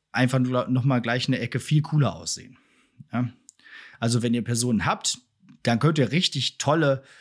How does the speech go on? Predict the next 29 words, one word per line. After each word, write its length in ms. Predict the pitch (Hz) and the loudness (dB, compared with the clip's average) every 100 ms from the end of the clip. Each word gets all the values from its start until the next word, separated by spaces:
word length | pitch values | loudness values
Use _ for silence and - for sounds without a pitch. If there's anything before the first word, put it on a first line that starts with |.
| - - | -20 -10
äh, 220 | 120 110 | -4 -4
Aufnahmen 560 | - 156 165 151 123 113 | 0 0 2 4 4 2
und 120 | 113 | 0
Filme 320 | - 170 147 | 2 4 4
drehen 300 | 92 92 85 | 0 -6 -8
mit 120 | 82 | -12
diesen 220 | 87 90 87 | -12 -10 -8
Personen. 460 | 92 90 85 76 _ _ - | -10 -10 -12 -16 _ _ -10
Das, 340 | 107 - - | -8 -8 -6
ähm, 560 | 117 113 113 113 127 123 | -4 -2 -2 -2 -2 -2
kann 140 | - | 0
man 120 | 147 131 | 0 0
auf 60 | |
jeden 140 | 143 135 | -2 -4
Fall 120 | 135 | -4
schon 160 | 143 | -2
machen. 240 | 123 95 - _ _ _ _ _ _ _ _ - - - - _ _ _ | -2 -4 -14 _ _ _ _ _ _ _ _ -20 -20 -20 -20 _ _ _
Äh, 640 | 147 139 135 135 135 135 123 | 0 4 4 4 2 0 2
wer 180 | 170 185 | 2 2
übrigens 360 | 175 185 175 | 2 2 2
eine 200 | - 147 | 2 2
First-Person-View-Drohne 1700 | 131 139 131 - - 156 180 - 143 117 110 208 240 120 101 107 104 | 2 2 2 2 2 4 4 2 0 2 4 4 4 2 -2 -2 -2
benutzen 480 | 98 104 - 107 95 | -4 -2 0 0 -2
will, 240 | 95 90 - _ - | -4 -8 -14 _ -10
also 460 | 113 120 123 117 110 | 0 2 2 2 0
eine 280 | 113 110 - | 0 -2 0
F 280 | 147 - | -2 -2
P 180 | - 131 | 0 0
V-Drohne, 920 | - 131 190 156 - 101 107 151 165 | 0 0 2 2 -2 0 4 4 2